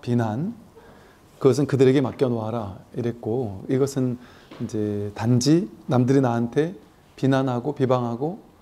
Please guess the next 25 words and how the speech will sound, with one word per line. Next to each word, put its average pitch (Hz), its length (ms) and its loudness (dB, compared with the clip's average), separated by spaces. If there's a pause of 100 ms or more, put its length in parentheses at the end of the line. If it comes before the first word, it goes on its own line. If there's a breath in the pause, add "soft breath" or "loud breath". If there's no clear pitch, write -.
(360 soft breath)
어, 110 140 -10
욕, 123 280 0
욕하고 135 580 2
뭐 127 100 -2
이러는 170 340 2
것만을 139 840 -2
의미하는 131 420 0
것이 113 220 -4
아니라, 104 340 -6 (1400 loud breath)
어, 104 160 -6
내 127 140 4
바깥에, 107 580 -2 (680)
내 135 140 6
바깥에서 143 600 2
일어나는 131 440 2
모든 120 800 2
일들, 117 360 0 (1000 soft breath)
어, 101 240 -10 (200)
내 131 140 4
바깥에서 131 460 2
일어나는 131 640 2
모든 131 260 4
경계, 120 460 -2 (840 soft breath)
모든 139 320 4
경계들은 131 840 2